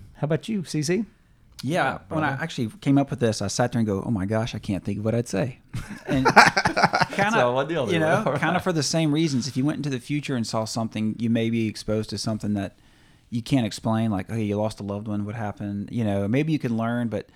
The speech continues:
Speaker 2: just having to come back and know that, I like to just kinda let life unfold. Even though I tend to be more futuristic, I do look towards the future, but, uh, and then in the past, like Steve said, if you go back there and you alter, um, I mean, I guess to experience something, like you said, to alter, uh,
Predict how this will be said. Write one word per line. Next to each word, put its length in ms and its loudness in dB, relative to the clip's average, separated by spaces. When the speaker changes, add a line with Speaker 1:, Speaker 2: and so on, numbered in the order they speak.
Speaker 2:
just 200 -6
having 200 0
to 20 -8
come 160 0
back 260 -2
and 120 0
know 200 0
that, 340 -2
I 80 -6
like 180 -2
to 80 -12
just 160 -10
kinda 160 -4
let 120 -6
life 240 -10
unfold. 680 -4
Even 160 0
though 60 2
I 40 -4
tend 160 -4
to 60 -2
be 60 -2
more 160 -2
futuristic, 600 -12
I 60 -10
do 160 -8
look 160 -6
towards 240 -2
the 80 -6
future, 420 0
but, 300 2
uh, 200 2
and 100 6
then 80 8
in 60 6
the 80 4
past, 720 0
like 160 0
Steve 260 0
said, 260 0
if 120 -4
you 80 -4
go 160 4
back 280 2
there 140 2
and 100 2
you 120 2
alter, 540 -2
um, 540 -2
I 40 2
mean, 100 4
I 20 2
guess 120 0
to 100 -6
experience 460 -2
something, 180 2
like 140 -2
you 60 -2
said, 280 0
to 80 -2
alter, 600 0
uh, 500 -2